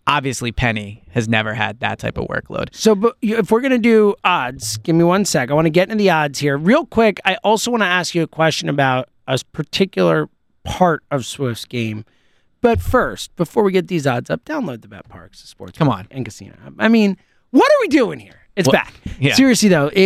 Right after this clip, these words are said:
Speaker 2: is a, uh, it is an awesome time. We've talked a lot about how much of a fun time it is in Philly sports right now, and it is yesterday, notwithstanding.
Speaker 1: <laughs>
Speaker 2: Um, but it's also such a fun time in sports to be able to make some money and have some fun watching the games,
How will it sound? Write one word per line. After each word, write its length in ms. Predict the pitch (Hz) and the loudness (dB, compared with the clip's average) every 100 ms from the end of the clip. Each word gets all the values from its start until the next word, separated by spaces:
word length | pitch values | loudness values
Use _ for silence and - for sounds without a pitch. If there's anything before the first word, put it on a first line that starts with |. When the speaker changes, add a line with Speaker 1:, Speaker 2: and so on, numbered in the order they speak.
| 202 | 4
Speaker 2:
is 160 | 208 | 4
a, 220 | 185 165 | 2 0
uh, 120 | 147 123 | -2 -2
it 100 | - 185 | 2 2
is 100 | 151 | 0
an 80 | 143 | 0
awesome 340 | 139 127 - | 0 0 -4
time. 240 | 117 123 123 | -16 -18 -12
We've 140 | 147 | -8
talked 220 | - 208 165 | -4 -4 -2
a 20 | |
lot 160 | 156 | -4
about 200 | 151 131 | -4 -6
how 60 | 117 | -8
much 180 | 135 110 | -10 -10
of 100 | 110 | -12
a 40 | |
fun 260 | - 147 127 | -8 -6 -4
time 200 | 120 123 | -4 -4
it 60 | |
is 100 | 117 | -6
in 100 | 107 | -10
Philly 220 | 101 120 110 | -12 -10 -10
sports 320 | - 151 135 | -2 -2 -2
right 140 | 120 | -8
now, 160 | 107 117 | -12 -8
and 120 | 160 | -2
it 120 | 202 | 0
is 320 | 160 160 - _ | 0 0 -6 _
yesterday, 500 | 156 139 - 143 143 | -4 -2 -2 0 0
notwithstanding. 640 | 151 131 131 - 131 123 123 _ - | 0 -4 -6 -6 -4 -2 -4 _ 0
Speaker 1:
<laughs> 280 | 143 175 190 | 4 4 4
Speaker 2:
Um, 340 | 175 175 180 - | 4 2 0 -2
but 80 | 214 | 0
it's 120 | 214 | 0
also 220 | 226 262 185 | -2 -6 -6
such 200 | 226 220 | -8 -8
a 60 | |
fun 240 | 185 226 214 | -6 -4 -2
time 200 | 190 175 | 0 -2
in 100 | 143 | -6
sports 800 | - - - 196 233 175 - - | -10 -10 -6 0 2 0 -6 -10
to 100 | 165 | -10
be 140 | 196 | -12
able 160 | 190 180 | -12 -10
to 80 | 156 | -12
make 420 | 170 214 247 294 | -10 -2 -2 0
some 220 | - 208 | 0 2
money 260 | 190 180 190 | 2 2 0
and 100 | 170 | -2
have 200 | 196 202 | -2 -4
some 100 | 180 | -4
fun 180 | 190 | 0
watching 260 | 190 180 180 | 2 0 -4
the 60 | 175 | -4
games, 180 | 175 | -6